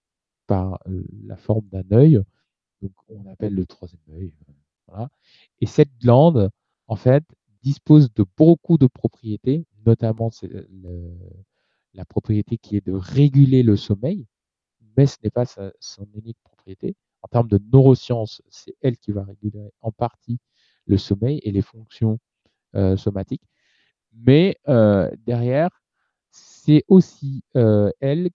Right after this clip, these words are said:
qui va permettre de, de créer le filtre sur, de taire les, les hypersens,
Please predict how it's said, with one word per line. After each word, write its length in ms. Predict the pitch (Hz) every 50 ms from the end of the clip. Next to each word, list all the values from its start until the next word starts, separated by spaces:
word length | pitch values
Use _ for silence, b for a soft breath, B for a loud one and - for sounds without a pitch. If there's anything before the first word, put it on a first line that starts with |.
| _ _
qui 180 | - 151 131
va 180 | 120 123 120 120 - _ -
permettre 560 | 165 160 156 151 147 147 143 139 _ - 120 107
de, 280 | - 107 104 101 98 - _ _ _ _ _ _ _ _
de 80 | - - _
créer 260 | _ _ - 151 143
le 120 | 139 127 107
filtre 540 | - - - - 156 170 175 - _ _ _ _ _ _ _ _ _ _ _
sur, 440 | - - - - - 151 151 156 - _ _ _ _ _ _ _ _ _ _ -
de 80 | 117 - _ _
taire 240 | - 170 165 156 143
les, 300 | 135 127 120 113 110 107
les 340 | 107 104 107 104 104 104 107
hypersens, 560 | - - 113 - _ - 151 165 180 _